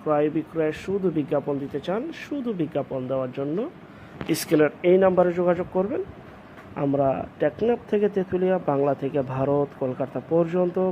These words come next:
প্রতিটা এলাকা, জেলা, শহর, গ্রামগঞ্জে বিজ্ঞাপনগুলি তৈরি করে থাকি ইনশাআল্লাহ।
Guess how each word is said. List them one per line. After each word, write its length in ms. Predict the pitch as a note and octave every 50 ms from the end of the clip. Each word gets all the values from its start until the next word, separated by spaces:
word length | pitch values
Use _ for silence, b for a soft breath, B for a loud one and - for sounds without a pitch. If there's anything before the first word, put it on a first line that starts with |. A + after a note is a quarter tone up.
| F3
প্রতিটা 400 | E3 C#3+ C#3 - C3 - - -
এলাকা, 440 | - - D#3+ F3+ F3+ F3+ - G3 F#3+
জেলা, 300 | D#3+ D3+ C#3 B2+ A#2+ A#2 E3+ - - - - - - - - - - - -
শহর, 440 | - - D#3+ D#3 D3 D3+ E3+ F3 E3+
গ্রামগঞ্জে 640 | D#3 C#3+ C#3+ C3+ C3+ C3+ C3+ B2+ C#3 C#3 C#3+ F#3+ F3
বিজ্ঞাপনগুলি 680 | D#3 C#3+ C3+ - C#3 B2+ C3+ C3 C3 B2+ D#3+ G#3 B3+ D#4 - - - - - - - -
তৈরি 260 | - G3 G#3 A3 G3 F3 -
করে 160 | D#3+ C#3+ C#3
থাকি 320 | - - B2+ - - - - - - -
ইনশাআল্লাহ। 1160 | C#3+ C3+ A#2+ - - - - - - - - - - - - - - - B2 - - - -